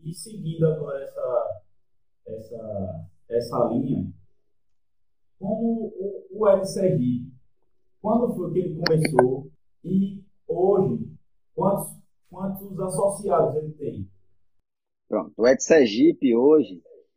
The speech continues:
Speaker 2: ô, o Ed Sergipe começou em dois mil e dezoito, em novembro de dois mil e dezoito, né? Logo quando eu comecei, ninguém acreditava,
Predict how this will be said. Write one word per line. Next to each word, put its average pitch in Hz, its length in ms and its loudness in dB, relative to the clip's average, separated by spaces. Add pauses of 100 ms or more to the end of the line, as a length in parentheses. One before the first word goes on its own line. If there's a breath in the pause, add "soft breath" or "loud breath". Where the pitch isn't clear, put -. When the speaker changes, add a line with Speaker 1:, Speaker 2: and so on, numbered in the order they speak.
(280)
Speaker 2:
ô, 107 280 0 (100)
o 98 140 -4
Ed 110 120 -2
Sergipe 131 300 0
começou 160 680 6
em 160 80 4
dois 147 220 4
mil 165 140 0
e 208 40 -4
dezoito, 147 560 2 (1500)
em 113 100 -4
novembro 123 580 2
de 127 80 2
dois 117 240 0
mil 127 100 0
e 120 40 -2
dezoito, 110 460 0 (440)
né? 110 500 2
Logo 110 280 2
quando 117 200 0
eu 120 80 6
comecei, 123 540 2
ninguém 123 300 2
acreditava, 120 960 4